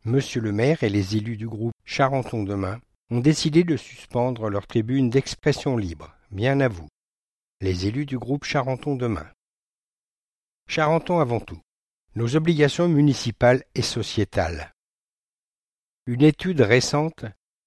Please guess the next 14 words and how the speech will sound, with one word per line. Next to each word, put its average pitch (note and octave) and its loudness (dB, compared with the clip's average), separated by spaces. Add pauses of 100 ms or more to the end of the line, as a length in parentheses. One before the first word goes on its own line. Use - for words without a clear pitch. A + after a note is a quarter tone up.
(220)
a - 0
posé E3 4
l'état D3+ 6
de C#3 0
la A2 4
répartition B2 -2
du G#2+ -6
logement, G#2 -4 (380)
social A2 2
et F#2+ 0
intermédiaire, A2 0 (360)
sur B2 -4
notre B2+ -2
département. F#2+ -4